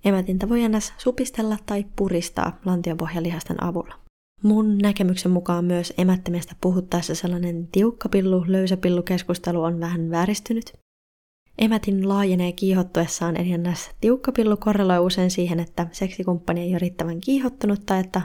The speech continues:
lantionpohjalihakset on jännittyneinä. Esimerkiksi siksi, että seksitilanne jännittää tai jokin seksissä tuntuu esimerkiksi epämiellyttävältä.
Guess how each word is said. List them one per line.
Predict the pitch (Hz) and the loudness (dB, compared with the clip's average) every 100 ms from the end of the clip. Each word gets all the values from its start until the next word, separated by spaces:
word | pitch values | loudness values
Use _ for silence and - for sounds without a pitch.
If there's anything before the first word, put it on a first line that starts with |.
| - - | -4 -2
lantionpohjalihakset | 190 190 180 175 185 175 170 175 165 - - | 2 2 2 0 -2 -2 -2 -2 -2 -6 -2
on | 175 | -2
jännittyneinä. | 175 170 170 - 170 165 170 - _ _ - | 0 -2 -2 0 0 0 -2 -6 _ _ -8
Esimerkiksi | - 233 226 226 220 - | -2 0 0 -2 -4 -4
siksi, | 208 185 185 190 185 | -4 -4 -4 -2 -2
että | 185 - 185 | -4 -2 -4
seksitilanne | - 190 - 196 185 180 180 | -2 -8 -2 0 0 0 0
jännittää | 180 180 180 - 185 | 0 -2 -4 -4 -4
tai | 185 185 | -2 -2
jokin | 180 208 262 | -2 -2 -2
seksissä | 233 208 190 185 | -2 -2 -2 -4
tuntuu | 180 180 185 | -2 -2 -2
esimerkiksi | 180 180 175 175 - - | -4 -2 -4 -6 -6 -8
epämiellyttävältä. | 185 180 180 170 185 - 226 - | -4 -2 -2 -4 -6 -8 -12 -14